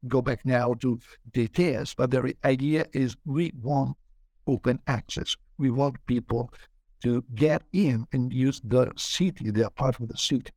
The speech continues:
You know, one of the problems here is that, uh, the Biennale is not simply individual buildings with a, with a set. I mean, I, I love the Biennale. I'm always taking my students every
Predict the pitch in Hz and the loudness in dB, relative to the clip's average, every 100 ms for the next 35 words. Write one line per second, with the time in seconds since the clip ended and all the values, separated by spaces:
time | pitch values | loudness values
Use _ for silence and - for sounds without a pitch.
0 | _ - 139 139 143 - - _ - 147 | _ -4 -2 -2 -6 -18 -20 _ -4 0
1 | 220 202 170 - 196 170 131 165 156 160 | 2 0 -4 -2 2 2 2 2 0 0
2 | 127 101 117 113 - _ _ _ - 123 | -2 0 0 -2 -10 _ _ _ -4 0
3 | 120 117 - _ _ _ _ _ _ _ | 0 -2 -6 _ _ _ _ _ _ _
4 | _ _ _ - _ - 160 190 - 117 | _ _ _ -20 _ 2 4 4 0 0
5 | 160 156 165 151 123 - 127 135 165 190 | 2 4 4 2 0 -2 -2 2 0 0
6 | - 170 147 - 127 131 - _ _ _ | 0 0 0 0 0 0 -4 _ _ _
7 | _ - 185 156 151 139 123 127 120 104 | _ -4 0 2 2 2 4 2 2 0
8 | 139 139 113 113 104 107 - - _ _ | 2 2 2 -4 -4 -8 -12 -12 _ _
9 | _ _ - 127 117 98 _ - - - | _ _ -2 0 0 -4 _ -14 -14 -2
10 | 139 117 - 202 - 123 120 131 - 170 | -2 0 2 2 2 0 0 -2 -4 -6
11 | - 147 127 151 123 107 123 117 104 - | 0 2 4 2 0 -2 -2 0 -2 -2
12 | 135 - 143 151 123 - 139 135 113 113 | -4 -2 -2 0 0 0 -2 0 -2 -2
13 | - 123 117 - - - - _ - 190 | 0 0 0 -6 -16 -20 -20 _ -2 0
14 | 165 147 | 2 0